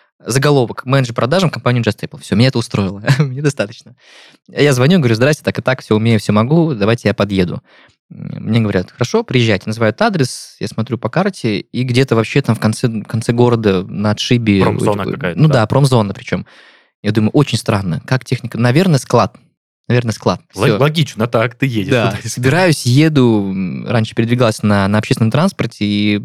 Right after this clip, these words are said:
Speaker 1: очень долго туда добирался, вышел, потом пешком нужно было идти, там по навигатору смотрю. Подхожу, шлагбаумы, э, стоят, фуры, какие-то склады. Думаю, ну, блин,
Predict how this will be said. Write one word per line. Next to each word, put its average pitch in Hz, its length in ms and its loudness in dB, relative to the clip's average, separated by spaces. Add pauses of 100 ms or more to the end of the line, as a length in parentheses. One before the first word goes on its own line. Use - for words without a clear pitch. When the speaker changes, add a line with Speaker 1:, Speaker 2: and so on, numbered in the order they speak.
Speaker 1:
очень 120 320 2
долго 110 240 2
туда 95 160 -2
добирался, 120 560 0
вышел, 139 340 -2
потом 107 220 -4
пешком - 400 -2
нужно 131 180 2
было 117 200 2
идти, 120 160 -8
там 117 140 -6
по 110 100 -6
навигатору 117 480 -2
смотрю. 131 420 -6 (140)
Подхожу, 139 720 0
шлагбаумы, 143 840 0 (180)
э, - 180 -8
стоят, 107 500 -2
фуры, 135 640 2
какие-то - 300 -8
склады. 110 560 0 (140)
Думаю, 101 260 -4
ну, 107 400 0
блин, 98 400 -2